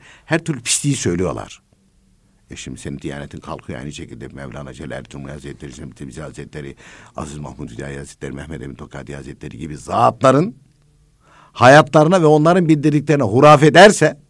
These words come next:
e, adam da gelir aynı şekilde böyle iftiralar yapar. Ama unutmasınlar, bunları yapanların başına bu tekrar gerisin geri döner. Mevlana Celaleddin Rumi Kuddise Hazretleri, Hazreti Ebu Bekir Sıddık radıyallahu anh'ın soyundan gelen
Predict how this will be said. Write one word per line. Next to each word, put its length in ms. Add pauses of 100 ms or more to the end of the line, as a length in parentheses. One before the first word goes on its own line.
(560)
e, 100
adam 240
da 60
gelir 240
aynı 200
şekilde 300
böyle 200
iftiralar 460
yapar. 380 (840)
Ama 220
unutmasınlar, 720
bunları 280
yapanların 520
başına 360
bu 160
tekrar 340 (200)
gerisin 340
geri 200
döner. 220 (260)
Mevlana 440
Celaleddin 560
Rumi 340
Kuddise 280
Hazretleri, 480
Hazreti 360
Ebu 60
Bekir 100
Sıddık 300
radıyallahu 400
anh'ın 80
soyundan 420
gelen 260